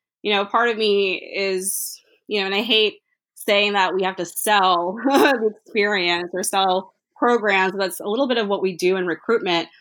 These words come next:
um, is basically just telling folks, you know, these are some of the benefits, you know, of attending this institution, and one of them being the alumni network. Um, and so I was able to, to really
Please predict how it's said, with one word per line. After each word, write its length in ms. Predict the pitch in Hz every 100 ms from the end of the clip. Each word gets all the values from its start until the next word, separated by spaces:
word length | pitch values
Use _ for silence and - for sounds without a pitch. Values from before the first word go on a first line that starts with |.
| _ _ _
um, 400 | 190 180 170 170 -
is 140 | 220
basically 440 | 294 320 302 269 226
just 280 | 226 214
telling 380 | - 202 202 202
folks, 480 | 202 185 180 - -
you 40 |
know, 120 | 196 185
these 160 | 190
are 40 | 202
some 140 | 185
of 60 | 180
the 80 |
benefits, 800 | 175 170 170 208 170 - - - _ _ _
you 120 | 196 185
know, 80 |
of 60 | 175
attending 360 | 175 190 175 175
this 140 | 175
institution, 640 | 175 - 165 185 202 - 165
and 140 | 165
one 100 | 175
of 100 | 175
them 180 | 170 170
being 400 | 175 165 160 160 _ _ _ 196
the 60 |
alumni 360 | 190 185 190 185
network. 460 | 160 - 151 131 - - -
Um, 400 | 180 160 139 -
and 140 | 185
so 240 | 190 180
I 160 | 170 196
was 160 | 208 196
able 380 | 185 185 175 -
to, 520 | 185 170 170 165 175 - _ _ -
to 100 | 208
really 420 | 190 185 170